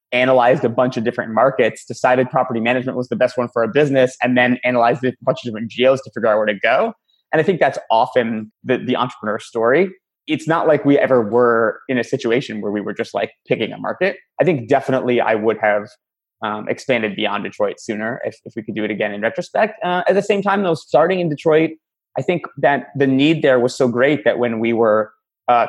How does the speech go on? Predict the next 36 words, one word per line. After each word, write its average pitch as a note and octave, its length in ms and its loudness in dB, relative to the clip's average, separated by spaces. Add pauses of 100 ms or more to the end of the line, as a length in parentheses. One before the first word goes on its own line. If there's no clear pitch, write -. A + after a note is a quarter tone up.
kind A#2+ 140 0
of A#2 100 0
three C3 240 -2
nobodies A#2 640 2
with A2+ 300 -2 (220)
no A#2 760 2
other A#2+ 240 2
properties, B2 800 -2
uh, A#2+ 60 0
in B2+ 140 0
our A2 120 0
portfolio, C3+ 640 2
that A2 240 4 (400)
that B2 260 0
need B2+ 260 2
was A#2 120 -2
part B2 200 0
of A2 60 -2
what A2 100 -4
enabled A#2 360 0
us - 140 -4
to A#2 100 -6
get B2 260 2
our A2 120 2
first, - 300 -6
you A#2 60 -8
know, G#2 180 -6
twenty, G#2 320 -8
thirty G#2 300 -4
customers, G#2+ 460 -6
where G#2+ 120 0
in A2+ 180 -4
a G#2+ 40 -6
more G2+ 140 -4
established A2+ 520 -2
market, A2 380 0